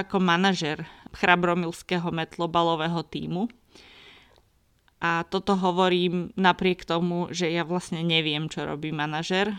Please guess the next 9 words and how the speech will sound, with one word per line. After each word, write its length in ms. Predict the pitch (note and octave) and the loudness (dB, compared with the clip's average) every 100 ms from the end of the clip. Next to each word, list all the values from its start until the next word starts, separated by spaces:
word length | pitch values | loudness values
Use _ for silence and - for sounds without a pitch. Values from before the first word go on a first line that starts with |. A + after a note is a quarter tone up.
| - | -10
v 240 | G3+ F#3+ | -14 -6
takom 320 | - F3 F#3 | -6 -4 -4
športovom 720 | F3+ - F#3+ F3+ F#3+ G3 G3 | -4 0 0 0 0 0 0
tíme, 400 | G3 F#3 G3 G#3 A3 - - - - - | -2 -4 -2 -4 -6 -16 -20 -20 -20 -6
takže 800 | E3 E3 E3+ E3+ E3+ E3 D#3+ - | -4 -2 0 2 2 2 0 -2
možno 640 | F3 E3 F3+ E3+ D#3 D#3+ - - | -2 0 2 2 0 -4 -8 -16
som 240 | - F3 | -4 -2
úplne 400 | D3 E3 F3+ E3+ | -2 0 2 2
mimo. 320 | D3 D3+ F#3+ | 0 0 0